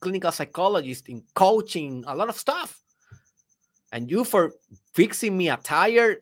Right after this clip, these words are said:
three hundred bucks, man, screw you, man. All right, let's go. But hey, that is example.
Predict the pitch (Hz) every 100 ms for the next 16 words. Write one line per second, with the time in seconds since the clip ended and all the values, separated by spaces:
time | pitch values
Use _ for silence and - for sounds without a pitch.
0 | _ 185 185 185 160 208 - 190 185 170
1 | 127 - - 370 247 107 180 - _ _
2 | _ _ _ - 254 220 - 139 139 233
3 | 127 - _ _ _ - 151 - 135 151
4 | 135 107 131 127 123 - 131 123 -